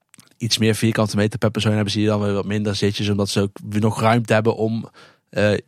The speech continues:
een keer een watervalletje en een fonteintje neer te zetten. Maar bij, bij M S C kan dat niet, want dan, dan heb je te weinig zitplek. Dus weet je, dat, dat zie je wel, dat verschil.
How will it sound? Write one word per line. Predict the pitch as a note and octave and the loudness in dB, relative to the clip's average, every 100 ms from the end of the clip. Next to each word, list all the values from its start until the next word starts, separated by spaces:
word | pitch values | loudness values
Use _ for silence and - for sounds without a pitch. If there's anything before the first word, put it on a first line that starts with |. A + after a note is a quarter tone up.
| _ | _
een | C3 | -6
keer | A2+ A2+ | 0 0
een | A2 | 4
watervalletje | A2+ A#2 G#2+ A2 G#2+ A2+ | 2 2 0 0 2 0
en | |
een | G#2+ | 0
fonteintje | A#2 A2 B2 A#2+ | 0 0 0 0
neer | G2+ F#2 | -2 -2
te | - | -2
zetten. | G#2 F#2 B2 | -2 0 0
Maar | A2+ | 0
bij, | G2+ F#2+ F#2+ - - _ | 0 0 -2 -8 -20 _
bij | G2+ D2 | -4 0
M | G#2 | 0
S | - | 2
C | A#2+ A2 | 2 2
kan | C3 | 2
dat | A#2+ F#2 | 2 0
niet, | G#2 A2 | -2 0
want | G#2+ | -2
dan, | G2+ A2 G#2 - G#2+ | 0 -2 -2 -8 -6
dan | A2+ A2 G#2+ | -4 -2 -4
heb | - A2+ | -2 -2
je | A#2 | 0
te | A#2 | 2
weinig | A2+ A2 | 2 2
zitplek. | - A#2+ G2 F2 - | 0 -2 -2 -4 -6
Dus | A2+ G#2 | -8 -2
weet | G#2+ | -2
je, | G#2+ | 0
dat, | A2 G2+ - - _ _ _ _ _ _ _ | -4 -4 -8 -14 _ _ _ _ _ _ _
dat | - G2+ | -12 -6
zie | - G#2+ | -2 0
je | |
wel, | G2+ G2 | 0 0
dat | F#2+ | -4
verschil. | - - F2+ E2+ | -6 -8 -4 -4